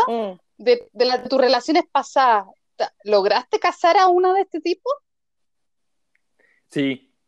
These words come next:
Speaker 3: sí, he estado con chicas que se paran así, que tienen esa posición.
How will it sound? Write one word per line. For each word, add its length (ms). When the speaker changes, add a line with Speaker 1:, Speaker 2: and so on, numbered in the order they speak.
Speaker 3:
sí, 120
he 20
estado 320
con 160
chicas 340
que 540
se 200
paran 300
así, 260
que 160
tienen 300
esa 180
posición. 540